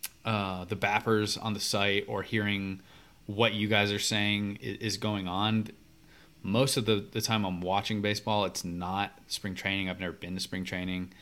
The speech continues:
Um, but I do think that, that anytime you see a player on the field,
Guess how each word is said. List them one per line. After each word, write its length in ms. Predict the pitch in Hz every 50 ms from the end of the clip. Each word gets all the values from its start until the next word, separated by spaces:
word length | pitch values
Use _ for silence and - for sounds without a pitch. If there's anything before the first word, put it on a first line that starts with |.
| - - - - - - - - - -
Um, 640 | - 90 87 85 85 85 85 82 85 82 85 92 - - - - - - - _ - - -
but 140 | 101 104
I 60 | 110 113
do 260 | 117 113 143 165 185
think 300 | 180 185 - 143 135 120
that, 340 | 110 104 95 92 - - - -
that 100 | - - -
anytime 420 | - 147 143 127 117 113 101 98 95 92
you 80 | 95
see 140 | 92 - 101
a 40 | 98
player 260 | - - 101 98 95
on 100 | 92 92
the 60 | 87
field, 520 | - - - 104 98 98 95 92 90 92